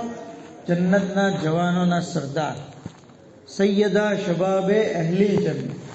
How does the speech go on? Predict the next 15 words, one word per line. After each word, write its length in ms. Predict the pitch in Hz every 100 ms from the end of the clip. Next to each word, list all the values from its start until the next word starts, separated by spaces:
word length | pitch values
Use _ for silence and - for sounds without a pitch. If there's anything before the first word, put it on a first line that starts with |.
| - - - - - - - 147
દાદા 420 | 170 202 233 247
કોણ? 380 | 240 240 247 247 233 - -
તો 60 | -
કે 120 | 160
સૈયદુલ 720 | 180 - 208 208 226 214 240
અવલિયા, 540 | 208 208 208 214 214 165 - - - - - - -
સૈયદુલ 540 | 196 202 208 220 226 220
અવસિયા. 580 | 202 190 - 208 202 139 - - - - - - - - - - - - - - - - - - -
જد 340 | 208 233 240
امجد 460 | 240 233 226 214 240
કોણ? 480 | 240 233 233 240 240 240 - -
તો 100 | 180
કે 140 | 190
સૈયદુલ 600 | 196 214 202 208 202 214
અંબિયા, 460 | 196 196 208 214